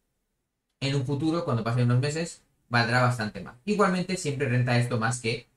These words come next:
comprar una de las que dan mil de vip, porque conseguimos más cripto, digamos. Aunque lo vendáis por dos mil o mil y algo, que no os recomiendo nada, por cierto, os recomiendo esperar unos meses o quizás un año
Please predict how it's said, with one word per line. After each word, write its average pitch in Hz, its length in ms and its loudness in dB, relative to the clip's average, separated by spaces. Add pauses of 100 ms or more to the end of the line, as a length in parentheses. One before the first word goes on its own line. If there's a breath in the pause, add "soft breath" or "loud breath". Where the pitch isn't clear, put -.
(140)
comprar 113 640 2 (420)
una 127 320 0
de 120 540 0
las 95 1120 -2 (1300)
que 113 80 2
dan 117 240 2
mil 120 160 4
de 120 80 0
vip, 175 260 0 (340)
porque 156 580 -2
conseguimos 123 520 2
más 117 220 0
cripto, - 360 -10 (140)
digamos. 98 300 -8
Aunque 120 240 -2
lo 123 80 4
vendáis 120 300 2
por 127 360 -2
dos 117 220 -4
mil 185 260 -2
o 127 80 -4
mil 190 300 -2 (580)
y 143 100 0
algo, 165 360 0
que 110 100 -6
no 104 120 -4
os 107 60 -4
recomiendo 107 380 -4
nada, 160 220 2
por 120 120 -4
cierto, 165 260 -6
os 127 60 -4
recomiendo 110 340 -4
esperar 104 360 -4
unos 151 220 -2
meses 127 260 0
o 120 80 -4
quizás 107 240 -6
un 113 100 -4
año 120 240 -2